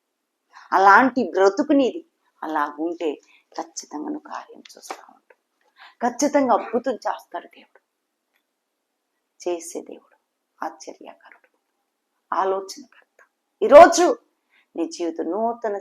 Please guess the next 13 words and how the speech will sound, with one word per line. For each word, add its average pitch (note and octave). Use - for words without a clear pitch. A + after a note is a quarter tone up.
జీవితం, D#3
నూతన D#3+
ప్రారంభంలో -
నువ్వు -
ఉండాలా? -
ఒకరోజు E3
మన D#3+
జీవితాలు F3+
గడిచిపోతుందంటే E3+
ఇది D3
దేవుడి D3
కృపేనండి. -
ఈరోజు D#4